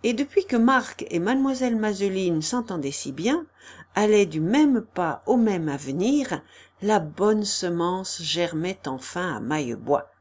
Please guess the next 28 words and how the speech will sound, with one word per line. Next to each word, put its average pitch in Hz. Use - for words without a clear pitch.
Les 127
petits 190
hommes 139
et 247
les 160
petites -
femmes -
y 247
poussaient 202
ensemble 196
pour 151
les 151
grandes 190
moissons 147
futures. 110
Ensuite, 302
ce -
qui 165
acheva 196
de 147
toucher 151
Marc 165
profondément, 190
ce -
fut 381
l'attitude 262
si 233
émue, 185